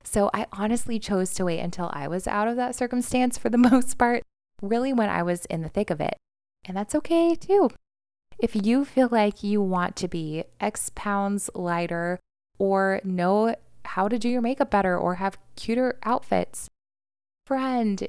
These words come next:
you are beautiful the way you are. This is where your friends are the greatest help.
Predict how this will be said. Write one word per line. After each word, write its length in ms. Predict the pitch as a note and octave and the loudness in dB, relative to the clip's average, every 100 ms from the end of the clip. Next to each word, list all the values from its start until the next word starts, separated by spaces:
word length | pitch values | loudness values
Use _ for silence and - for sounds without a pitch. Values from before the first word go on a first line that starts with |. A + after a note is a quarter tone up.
| - | -6
you 180 | B3 C#4 | -4 0
are 180 | C#4 C4+ | 2 2
beautiful 580 | A#3+ C4+ D4+ - C#4+ | 0 2 2 2 2
the 100 | C4 | 2
way 180 | A#3 G#3+ | 2 0
you 200 | G3+ G3 | 0 -2
are. 460 | - D3 D3 F3+ G3+ - _ _ | -4 -4 -2 0 -2 -6 _ _
This 200 | - E3+ | -8 -6
is 160 | G3+ G#3+ | -4 0
where 160 | A#3+ | 2
your 140 | C4 C#4+ | 2 2
friends 560 | - C4+ B3+ B3+ B3+ | 2 2 4 2 2
are 180 | - G3+ | 0 0
the 80 | F#3+ | 0
greatest 380 | F#3 F3+ E3 - | -2 -4 -6 -8
help. 340 | - - - | -12 -12 -14